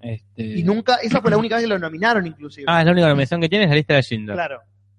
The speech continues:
Speaker 2: Lo debían haber
Speaker 1: Este
Speaker 2: nominado por otras, pero no lo ganó. Bueno, el caso más común y más moderno es
Speaker 1: Eh, el
Speaker 2: DiCaprio.
Speaker 1: señor DiCaprio que no la pega.
Speaker 2: Por Dios y la Virgen.
Speaker 1: Y
Speaker 2: Dale el puto
Speaker 1: ¿cuál?
Speaker 2: Oscar.
Speaker 1: Tuvo cuatro nominaciones, ¿no?
Speaker 2: Cuatro nominaciones ya.
Speaker 1: Por...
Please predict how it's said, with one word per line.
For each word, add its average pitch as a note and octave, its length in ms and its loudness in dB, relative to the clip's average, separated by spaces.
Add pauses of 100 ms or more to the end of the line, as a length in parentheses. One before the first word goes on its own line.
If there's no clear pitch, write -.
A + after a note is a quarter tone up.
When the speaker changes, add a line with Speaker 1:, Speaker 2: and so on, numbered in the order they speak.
(420)
Speaker 2:
Lo C3+ 140 -12
debían E3 180 2
haber A3 100 4
Speaker 1:
Este G3+ 40 4
Speaker 2:
nominado G3 260 4
por D#3+ 120 2
otras, E3 400 -2
pero A#2+ 300 -16
no A2+ 120 -20
lo E3 100 -4
ganó. D#3 480 -6 (260)
Bueno, C#3 160 -10
el C#3 80 -16
caso F#3 300 -2
más F3+ 240 -4 (360)
común F3 420 2
y F3 40 0
más F3 220 -4 (200)
moderno F#3+ 600 0
es B2 60 4
Speaker 1:
Eh, A#2+ 80 2
el A#2 80 2
Speaker 2:
DiCaprio. A#2 160 -2
Speaker 1:
señor B2 200 2
DiCaprio A#2+ 540 2
que A2 120 0
no A2+ 100 -2
la A2+ 100 0
pega. A#2 400 -2
Speaker 2:
Por A#3 220 4
Dios G#3 280 -4
y E3 40 -6
la C3 100 -4
Virgen. C#3 680 -6 (240)
Speaker 1:
Y C3 440 -8
Speaker 2:
Dale G#3+ 220 2
el F3 80 0
puto G3+ 260 -2
Speaker 1:
¿cuál? F#3+ 100 4
Speaker 2:
Oscar. - 180 -2
Speaker 1:
Tuvo F3+ 200 6
cuatro D#3 280 2
nominaciones, B2 440 0
¿no? C3 100 4
Speaker 2:
Cuatro G#3+ 200 2
nominaciones E3 500 -2
ya. C3 80 -12
Speaker 1:
Por... A2+ 720 -8